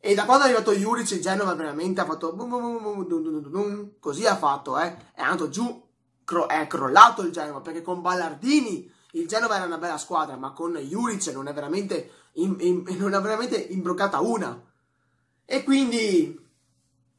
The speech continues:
ragazzi, è arrivata la notizia tanto, diciamo, attesa.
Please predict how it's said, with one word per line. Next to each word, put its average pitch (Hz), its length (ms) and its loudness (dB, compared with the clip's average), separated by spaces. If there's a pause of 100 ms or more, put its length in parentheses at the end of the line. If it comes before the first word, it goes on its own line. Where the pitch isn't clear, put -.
(240)
ragazzi, 202 400 6
è 208 40 4
arrivata 208 300 4
la 214 100 6
notizia 208 320 -2
tanto, 208 500 0
diciamo, 190 260 -4
attesa. 180 520 -2